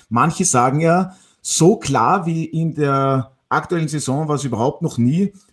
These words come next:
was die Top sechs betrifft, nach dem Grunddurchgang. Siehst du das auch so? Oder von diesen Top sechs, also da zählen jetzt viele noch die Austria dazu, Rapid,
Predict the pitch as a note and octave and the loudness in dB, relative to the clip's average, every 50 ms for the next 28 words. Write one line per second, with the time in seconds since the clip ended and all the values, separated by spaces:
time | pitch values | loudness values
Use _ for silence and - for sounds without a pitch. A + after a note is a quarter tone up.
0 | _ - - B2+ C3 C3+ - - - - - - - C3 - C3 - - - - | _ -6 -2 -2 0 0 -2 -4 -6 -8 -8 -8 -8 -2 0 0 2 2 2 2
1 | G2 - - - F#2+ - A#2 A#2+ B2 - - - - - - - A#2 B2 - - | 2 0 0 -4 -4 0 2 2 2 0 -2 -10 -14 -8 -4 -2 -2 -2 0 0
2 | D3 C3 - - C3+ E3 G3+ F#3 C#3 B2 - - A2+ G#2 G#2 G2 - - B2 - | -2 -2 0 2 4 4 4 4 2 0 0 0 -2 -2 -2 -2 -2 -4 -4 -4
3 | - C#3 A#2 D#3+ - - - - G#2 A2 C#3 C#3 - - - F#3 G3+ G#3+ - C3 | -4 -4 -4 -4 -4 -4 -6 -4 -2 0 0 -2 -2 0 0 2 2 2 2 2
4 | D3 C#3 A#2+ C#3+ D3 D3 D3 C#3+ C3 - - - - _ _ - - D3 C3+ D3 | 0 2 2 2 4 4 4 2 0 -2 -8 -20 -20 _ _ 0 0 2 2 2
5 | C3+ C#3+ C#3+ - - - B2+ - - - - - A#2 B2+ E3 - - - - - | 2 2 0 2 2 2 0 0 0 -2 -4 0 0 0 0 0 -4 -6 -6 -6
6 | - - - G#2+ A2 G#2+ B2 A#2 - A#2+ A#2+ B2+ B2+ A#2+ - - - C3 B2+ C#3 | -8 -6 -6 -4 -4 -2 -4 -2 0 0 2 2 2 0 -2 -2 -2 0 2 4
7 | C3+ C3 A#2+ - - _ _ - A#2 A2 G2+ - - A#2+ A#2 G#2+ F#2+ - _ _ | 2 2 0 -2 -8 _ _ -6 -6 -6 -6 -4 -2 0 0 0 -2 -6 _ _
8 | _ - C3+ F#3+ A3+ - F#3+ F#3+ F#3 F#3 F3+ - - E3 D#3+ E3 E3 - - G#2 | _ 0 2 2 2 2 0 0 0 0 -2 -2 -2 0 0 0 0 -2 -4 -6
9 | A#2 A2+ - - C#3 F3 E3+ - - - - | -6 -4 0 0 0 0 0 -4 -14 -18 -18